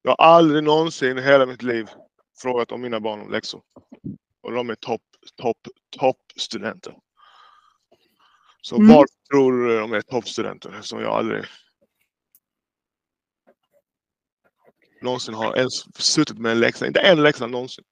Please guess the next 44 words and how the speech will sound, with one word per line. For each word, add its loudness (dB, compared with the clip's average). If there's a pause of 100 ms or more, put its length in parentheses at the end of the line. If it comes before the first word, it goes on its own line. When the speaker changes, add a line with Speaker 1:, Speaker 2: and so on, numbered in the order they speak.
(220)
Speaker 1:
Och -6
jag 0
har 0
fostrat -10
två -6
döttrar -8
själv. -10 (280)
De -14
bo-, -6
bott -6
hemma -12
hos -12
mig -12
sedan -14
de -14 (320)
var -10
små. -8 (300)
En -6
flyttade -2
ut -4
och -4
en -10
fyllde -6
arton -6 (560)
på -8
lördag. -6 (1400)
Speaker 2:
Mm. 0 (360)
Speaker 1:
Hur 6
kommer 4
det 0
sig 2
att 4
de 0
kan 2
vara 0
toppstudenter -4
utan -4
att -4
jag -6 (120)
ens... 4 (420)
Jag 0
har 2
faktiskt -2
mina, 2